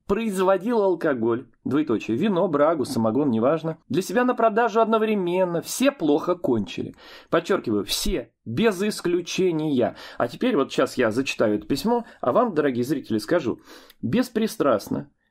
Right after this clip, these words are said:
без самообмана попробуйте проанализировать и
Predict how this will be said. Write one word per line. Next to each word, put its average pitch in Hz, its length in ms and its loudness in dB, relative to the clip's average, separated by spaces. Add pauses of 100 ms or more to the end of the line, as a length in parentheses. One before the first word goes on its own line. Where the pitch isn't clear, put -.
без 185 500 -2
самообмана 160 1040 2 (240)
попробуйте 202 540 0
проанализировать 165 1200 0
и 143 380 0